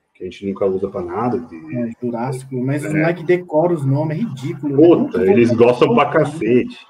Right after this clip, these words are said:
Speaker 1: Nossa, eu não, eu não lembro de nada, absolutamente nada. Até porque eu nunca usei pra nada. É, mas eu acho muito foda, o filme é muito legal,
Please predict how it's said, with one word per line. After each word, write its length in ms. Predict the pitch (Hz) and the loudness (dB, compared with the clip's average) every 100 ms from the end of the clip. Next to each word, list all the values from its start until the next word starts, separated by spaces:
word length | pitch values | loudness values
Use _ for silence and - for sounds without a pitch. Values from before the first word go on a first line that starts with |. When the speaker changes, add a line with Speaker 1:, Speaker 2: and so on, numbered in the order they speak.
| _ _ _ _ _ _ - | _ _ _ _ _ _ -10
Speaker 1:
Nossa, 360 | 131 131 - _ _ _ _ | -10 -10 -16 _ _ _ _
eu 160 | - - | -16 -8
não, 320 | 127 - - | -6 -6 -4
eu 120 | 110 | 2
não 100 | 165 | 4
lembro 200 | 185 127 110 | 6 4 0
de 100 | 92 | -4
nada, 360 | 90 90 - - _ _ 104 | -8 -10 -14 -20 _ _ -10
absolutamente 720 | 104 101 98 95 98 98 - | -10 -6 -8 -8 -10 -12 -16
nada. 160 | - - | -20 -14
Até 120 | - | -6
porque 140 | 110 127 | -2 2
eu 40 | |
nunca 180 | 120 120 | 2 2
usei 160 | 101 101 | 0 0
pra 120 | 101 | 0
nada. 260 | 85 76 - _ _ _ _ _ _ | -6 -12 -18 _ _ _ _ _ _
É, 920 | 95 95 95 95 98 92 92 90 90 90 | 0 4 4 4 2 0 -4 -6 -6 0
mas 160 | 101 | 2
eu 100 | 110 107 | 6 4
acho 300 | 107 131 117 | 2 -2 -2
muito 440 | 104 110 131 - | 0 2 0 -2
foda, 400 | - 113 120 113 | 2 2 4 2
o 60 | 95 | 0
filme 220 | - 113 | -2 -2
é 20 | 110 | -2
muito 220 | 120 147 | -2 0
legal, 560 | 139 107 117 135 104 | 2 2 4 4 2